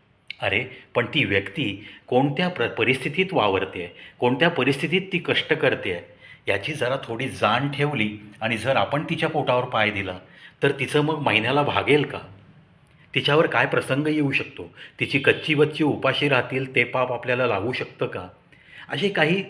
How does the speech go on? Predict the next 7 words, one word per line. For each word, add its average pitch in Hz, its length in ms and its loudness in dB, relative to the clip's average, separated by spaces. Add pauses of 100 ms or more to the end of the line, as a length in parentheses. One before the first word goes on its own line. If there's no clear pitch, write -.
साधारण 143 640 4
विचार 139 360 2
जरी 123 200 -4
केले, 104 400 0 (380)
तरी 127 240 -2
आपल्यामध्ये 110 640 -2 (280)
माफ 120 380 -2